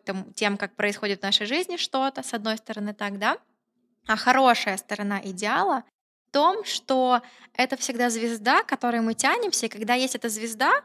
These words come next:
мы гораздо, э, можем дальше дойти, чем если, когда мы ставим себе какую-то цель поближе, да, когда у нас нет идеала, нет мечты, к которой мы стремимся, когда у нас есть что-то такое,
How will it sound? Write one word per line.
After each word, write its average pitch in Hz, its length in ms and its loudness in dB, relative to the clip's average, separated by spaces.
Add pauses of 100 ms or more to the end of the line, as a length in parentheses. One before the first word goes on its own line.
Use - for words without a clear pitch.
(500)
мы 247 140 0
гораздо, 269 680 6 (380)
э, 220 640 2
можем 233 500 0
дальше 233 440 4
дойти, 202 600 -4 (760)
чем 233 200 0
если, 240 280 0
когда 226 260 4
мы 226 100 2
ставим 247 260 4
себе 214 200 -2
какую-то 208 240 -8
цель 254 280 0
поближе, 196 520 -2
да, 220 100 0
когда 208 240 0
у 202 40 0
нас 208 180 -2
нет 294 180 2
идеала, 196 440 4
нет 214 180 0
мечты, 220 480 0
к - 40 -14
которой 196 360 0
мы 196 80 -2
стремимся, 190 600 -4
когда 240 240 -2
у - 40 0
нас 285 140 -2
есть 330 140 0
что-то 262 200 -4
такое, 202 440 -2